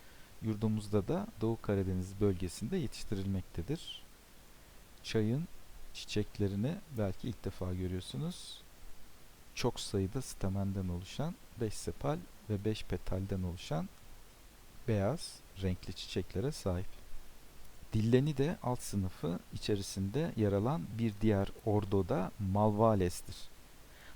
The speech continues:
Malvales içerisinde bilinen familyalardan bir tanesi Tiliaceae, ıhlamurgillerdir. Cins sayısı kırk bir, tür sayısı dört yüz kadar olan bir familyadır.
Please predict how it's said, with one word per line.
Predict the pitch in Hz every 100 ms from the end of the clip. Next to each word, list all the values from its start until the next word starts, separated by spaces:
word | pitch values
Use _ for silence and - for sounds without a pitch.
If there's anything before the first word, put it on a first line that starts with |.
| -
Malvales | 98 107 120 127 107 107 -
içerisinde | - 98 98 - 92 92 101 151 - 104
bilinen | 101 101 104 143
familyalardan | 170 - 101 104 98 95 92 95 95
bir | 104
tanesi | 101 90 92 - 180 170 -
Tiliaceae, | - 107 107 104 95 - 135 220 - - - - -
ıhlamurgillerdir. | 113 - 117 117 113 104 107 104 104 104 98 - - - - - - - - - - - - - - -
Cins | 120 127
sayısı | - 107 - 98
kırk | - - -
bir, | 143 -
tür | - 113
sayısı | - 104 101 98
dört | 107 110 -
yüz | -
kadar | - 95 98
olan | 95 92 95
bir | - 95
familyadır. | - 95 95 87 90 156